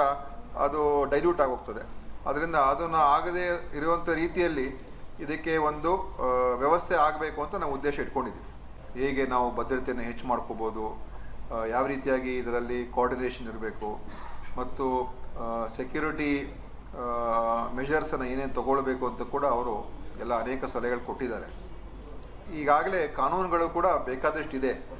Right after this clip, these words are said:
ನಾವು ಮೊನ್ನೆನೂ ಕೂಡ, ಆ, ಪ-, ಅಸೆಂಬ್ಲಿಯಲ್ಲಿ ಒಂದು ಕಾನೂನನ್ನು ಮಾಡಿ ಹೆಚ್ಚು ಅವರಿಗೆ ಭದ್ರತೆ ನೀಡುವ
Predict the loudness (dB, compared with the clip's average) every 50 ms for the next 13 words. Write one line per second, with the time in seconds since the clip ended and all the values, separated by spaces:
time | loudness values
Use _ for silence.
0 | -10 -10 -10 -10 -10 -10 -4 0 2 2 2 2 0 0 0 0 0 0 0 2
1 | 4 4 4 4 2 0 -2 -8 -10 -10 -12 -14 -14 -12 -6 -4 -2 -2 0 2
2 | 2 4 4 4 4 4 2 0 2 2 2 2 2 2 0 0 -2 -2 -2 -4
3 | -4 -6 -6 -6 -4 -4 0 2 2 2 2 2 0 0 0 0 0 0 2 2
4 | 2 2 2 -2 -4 -6 -10 -12 -12 -12 -10 -6 -4 -4 -4 -2 0 2 4 4
5 | 4 4 2 0 2 2 2 2 0 -2 0 0 0 0 0 2 2 2 4 4